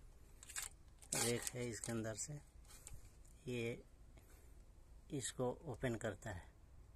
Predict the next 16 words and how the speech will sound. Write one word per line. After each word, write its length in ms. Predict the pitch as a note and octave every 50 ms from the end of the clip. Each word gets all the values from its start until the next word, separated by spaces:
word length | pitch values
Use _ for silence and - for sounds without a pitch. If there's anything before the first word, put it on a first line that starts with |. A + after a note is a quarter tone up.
| - - -
अंदर 280 | A#2+ A2+ G#2+ A2+ A2
में 160 | G#2+ G#2+ A2 G#2
रेक 240 | A2 A2 G#2+ G2
है। 200 | - - - - - - - - - - - - - - - -
ओपन 300 | C3 A#2 G#2+ - B2+ B2+
नहीं 200 | B2+ B2+ C3 C3
करेगा 320 | C3 C#3 C3 C3 B2+ C3 C3
तो 160 | B2+ - B2
डीजल 400 | A2 A2+ A#2 A2+ A2 B2 B2+ A#2+
इधर 260 | A#2 A2 A#2+ B2 A2+
से 200 | A2 B2 C#3 D#3+ - - - - - - - - - - - - - - - -
नहीं 200 | A#2 A2 G#2+ A2 -
सप्लाई 400 | - A#2 G2+ - - A2+ A2 G#2
करे 280 | - A#2 A2+ A#2 B2 D3+ F3+ A#3 B3
इंजेक्टर 500 | D#3+ C3 A2+ G#2 G2+ G#2+ - - - A#2 G#2+
को। 240 | - - - A#2+